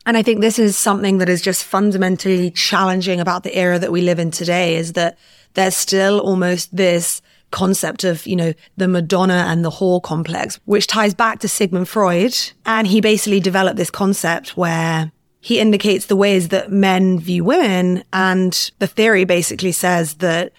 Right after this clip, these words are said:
men see women as either a whore or an innocent angel.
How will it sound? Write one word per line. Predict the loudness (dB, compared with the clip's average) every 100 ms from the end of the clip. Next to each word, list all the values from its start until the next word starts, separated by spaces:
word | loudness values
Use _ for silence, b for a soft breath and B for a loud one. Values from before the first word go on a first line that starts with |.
| b
men | 2 2 2
see | 0 0
women | 2 2 2 0
as | 0
either | -2 -2 -2
a | -2
whore | -2 2 4 4 2
or | 2 0
an | 0
innocent | 0 -2 -2 -4
angel. | -2 0 0 -4 -8 -10